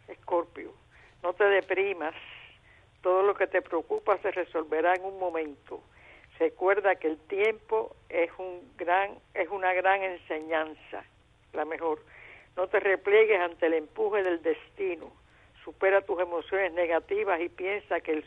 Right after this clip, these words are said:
sol sale para todos y todos los días. Mientras, haz algún ejercicio de relajación si puedes. Números de suerte, veintiocho, cuarenta y veintiuno. Veintiocho, cuarenta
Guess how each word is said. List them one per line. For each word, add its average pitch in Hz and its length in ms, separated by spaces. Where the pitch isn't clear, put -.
sol 214 340
sale 185 240
para 165 280
todos 214 520
y 170 60
todos 180 380
los 175 220
días. 165 320
Mientras, 214 560
haz 180 160
algún 185 340
ejercicio 185 540
de 170 60
relajación 156 840
si 156 80
puedes. - 440
Números 180 280
de 170 100
suerte, 190 600
veintiocho, 175 760
cuarenta 185 560
y 185 80
veintiuno. 160 640
Veintiocho, 165 1000
cuarenta 165 800